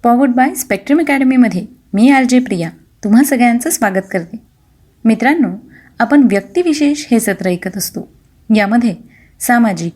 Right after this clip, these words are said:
कला, क्रीडा, विज्ञान, तंत्रज्ञान, साहित्य, याचबरोबर अर्थशास्त्र, पर्यावरण अशा सगळ्याच क्षेत्रात ज्या व्यक्तींनी उल्लेखनीय कामगिरी केली आहे, त्यांच्याविषयीची माहिती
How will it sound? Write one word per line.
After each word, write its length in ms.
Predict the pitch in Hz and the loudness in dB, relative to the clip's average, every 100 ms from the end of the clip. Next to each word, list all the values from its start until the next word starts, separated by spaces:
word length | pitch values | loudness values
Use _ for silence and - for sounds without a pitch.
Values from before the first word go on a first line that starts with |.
| - | -4
कला, 320 | 226 233 180 175 | 0 0 -2 -4
क्रीडा, 380 | 214 214 233 175 170 | 0 2 0 -2 -6
विज्ञान, 440 | 185 214 240 180 180 - _ - | -6 0 0 0 -10 -20 _ -4
तंत्रज्ञान, 560 | 196 185 269 247 170 165 - - _ - - - - - _ - - - - | -4 -2 0 0 0 -10 -18 -20 _ -20 -20 -20 -20 -20 _ -20 -20 -20 -12
साहित्य, 580 | - 220 208 262 - - - _ _ _ - - 214 | -4 -2 -2 -6 -8 -12 -12 _ _ _ -18 -4 0
याचबरोबर 600 | 202 190 190 233 220 170 - - | 0 -2 -2 -2 -2 -6 -10 -4
अर्थशास्त्र, 680 | 196 - 269 - 180 180 175 - _ _ _ _ _ _ _ - | -4 -2 -2 -2 -4 -6 -10 -12 _ _ _ _ _ _ _ -6
पर्यावरण 560 | 220 220 277 233 170 165 _ - | -2 0 0 -2 -6 -12 _ -10
अशा 220 | 208 240 | -6 -4
सगळ्याच 540 | 247 220 190 247 277 - | -4 -2 0 -2 -2 -10
क्षेत्रात 460 | - 190 - 202 - - _ _ _ 202 | -6 -6 -4 -8 -8 -20 _ _ _ -2
ज्या 180 | 247 320 | 0 0
व्यक्तींनी 540 | 285 247 196 180 190 - - | -4 -4 -6 -6 -6 -10 -2
उल्लेखनीय 580 | 220 214 254 254 247 269 | 0 2 0 2 2 4
कामगिरी 480 | 254 185 202 285 330 | 0 -2 0 0 2
केली 260 | 240 196 | 0 -2
आहे, 240 | 214 220 165 - _ _ _ _ - | -2 -2 -6 -12 _ _ _ _ 0
त्यांच्याविषयीची 760 | 247 247 330 311 247 202 185 | 2 2 2 -2 -2 -4 0
माहिती 460 | 226 190 196 180 | 0 0 -2 -6